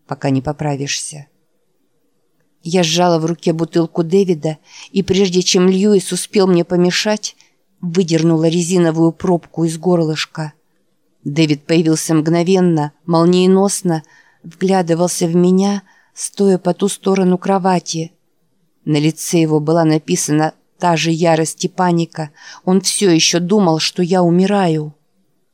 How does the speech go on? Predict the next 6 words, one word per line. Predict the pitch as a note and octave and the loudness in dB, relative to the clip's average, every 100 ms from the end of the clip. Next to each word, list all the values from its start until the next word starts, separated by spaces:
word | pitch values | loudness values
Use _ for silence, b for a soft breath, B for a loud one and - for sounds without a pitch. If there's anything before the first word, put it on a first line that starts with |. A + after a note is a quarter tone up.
| _ _ _ _ | _ _ _ _
Его | D3+ D3 | -4 -2
горящие | D3+ D#3+ D#3 - - D3+ | 0 0 0 0 0 0
глаза | D3+ E3 E3+ E3 | 0 0 0 0
метнулись | D#3 F#3 E3+ E3 - | 0 2 0 0 -4
к | E3+ | -6
Льюису, | F3+ F#3+ F3+ D3+ - D#3 | 0 2 2 0 -6 -6